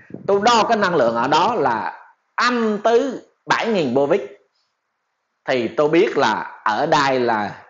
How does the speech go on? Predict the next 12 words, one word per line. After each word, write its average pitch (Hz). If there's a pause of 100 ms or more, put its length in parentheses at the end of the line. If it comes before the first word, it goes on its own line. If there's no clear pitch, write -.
(120)
có 175
một 165
con 123
quỷ 110
rồi. 120 (880)
Cho 165
nên 151
là 147
các 302
công 180
trình 113
nó 170